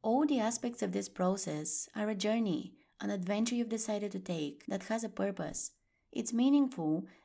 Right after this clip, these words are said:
and this way you contribute to the world. Also, the moment the reader opens your book is the moment you're taking them on a journey. They are now on a quest to a better self, following the path you created for them, learning what you know,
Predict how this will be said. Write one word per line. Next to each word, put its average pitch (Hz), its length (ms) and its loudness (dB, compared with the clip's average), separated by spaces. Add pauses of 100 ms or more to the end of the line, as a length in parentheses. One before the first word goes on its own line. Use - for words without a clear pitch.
(140)
and 214 120 0
this 262 220 0
way 269 80 4
you 254 140 2
contribute 208 580 -4
to 190 100 -2
the 165 80 -2
world. 165 520 -4 (720)
Also, 240 320 0
the 202 120 2
moment 247 440 6
the 233 100 2
reader 233 340 2
opens 220 400 2
your 233 120 0
book 160 360 -4 (180)
is 190 160 -4
the 185 60 2
moment 240 360 4
you're 214 100 -2
taking 196 540 -2
them 180 240 2
on 185 100 2
a 170 80 -2
journey. 151 480 -4 (680)
They 196 140 0
are 196 60 4
now 196 220 0
on 196 60 0
a 190 60 0
quest 214 320 -2
to 214 80 -4
a 190 60 -2
better 202 260 -2
self, 180 480 -4 (320)
following 240 440 4
the 262 80 0
path 240 260 -2
you 233 60 0
created 214 400 -2
for 208 160 -6
them, 170 360 -2 (280)
learning 226 460 4
what 196 260 2
you 247 80 4
know, 196 420 0